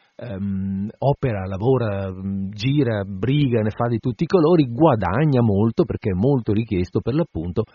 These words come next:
ma anche se li mangia tutti. Ama la bella vita, l'abbiamo detto, un po' eccessiva, la vita eccessiva, gli piace spendere, gli piace tenersi, eh, tenersi in una certa posizione, in una certa situazione, e spende.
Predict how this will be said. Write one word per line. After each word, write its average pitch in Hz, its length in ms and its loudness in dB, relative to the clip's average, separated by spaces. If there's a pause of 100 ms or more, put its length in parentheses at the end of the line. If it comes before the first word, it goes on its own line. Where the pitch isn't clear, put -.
(140)
ma 190 120 6
anche 110 300 -2
se 143 140 -2
li 123 100 2
mangia 95 360 -2
tutti. - 420 -10 (600)
Ama 127 320 -4
la 143 100 0
bella 113 300 0
vita, 107 360 -4
l'abbiamo 95 380 -4
detto, 90 300 -6
un 65 80 -4
po' - 120 -6
eccessiva, 147 600 -4
la 110 80 -2
vita 123 200 -2
eccessiva, 117 640 -4 (340)
gli 170 100 4
piace 147 300 0
spendere, 107 800 -4
gli 104 120 -6
piace 113 600 0
tenersi, 120 960 0 (360)
eh, - 360 -6
tenersi 175 520 2
in 139 100 4
una 156 200 4
certa 131 420 0
posizione, 120 680 0
in 120 60 2
una 120 120 2
certa 123 200 0
situazione, 107 680 -2 (500)
e 214 100 0
spende. - 440 -8